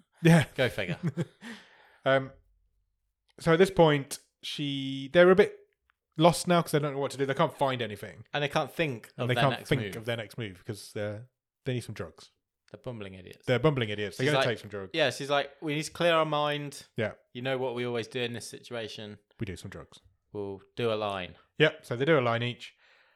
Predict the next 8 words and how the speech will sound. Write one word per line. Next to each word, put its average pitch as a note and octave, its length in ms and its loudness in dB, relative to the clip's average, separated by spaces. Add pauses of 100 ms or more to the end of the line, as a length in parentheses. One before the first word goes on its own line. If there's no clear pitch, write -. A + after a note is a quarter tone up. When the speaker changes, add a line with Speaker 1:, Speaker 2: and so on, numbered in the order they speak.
(120)
Speaker 1:
And B2 420 -6
Mickey D3 520 0
comes C3 280 -6
up B2 160 -2
with B2 140 -4
a B2 60 -2
great E3 240 8
idea A2 500 0